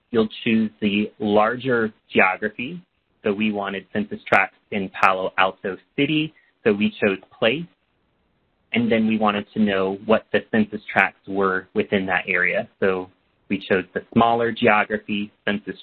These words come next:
tract in that second column. When you make those selections, you'll be able to click a button, and it'll generate a spreadsheet that has the list of information, and from there you could individually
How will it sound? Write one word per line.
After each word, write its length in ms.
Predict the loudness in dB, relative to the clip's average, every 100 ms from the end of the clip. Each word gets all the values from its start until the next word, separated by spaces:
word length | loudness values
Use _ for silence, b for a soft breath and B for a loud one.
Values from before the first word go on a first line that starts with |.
| 0
tract 360 | 2 2 -6 _ B B 0
in 200 | 2 4
that 180 | 0 -4 _ 0
second 360 | 0 0 -6 -8 _ _ _ _ _ -4
column. 480 | -2 -2 -6 -12 -18 _ _ b b
When 180 | 0 0
you 100 | 2
make 220 | 0 0
those 160 | 0 -2 0
selections, 640 | 2 0 0 -4 -2 -2 0
you'll 160 | -2
be 220 | -2 -4
able 300 | -4 -4 -4 -6 -4
to 220 | -2 -2
click 220 | -2 0 0
a 60 |
button, 500 | 2 0 0 -4 -8 -12 b b
and 100 | -4
it'll 240 | 0 0 0
generate 540 | 0 0 0 -2 -4 _ _ _ _ -8
a 60 | -8 -6
spreadsheet 580 | 0 0 0 -6 -8 -2
that 160 | 0 0 0
has 240 | 0 0 -2
the 80 | -4
list 240 | -4 -6 -6
of 100 | -6
information, 840 | -6 -2 0 0 -2 0 0 0
and 240 | -4 -4 0
from 240 | 2 2
there 260 | 0 2 0
you 200 | -2 -8
could 240 | -6 -8 -2
individually 960 | 0 2 0 0 0 0 -2 -2 -4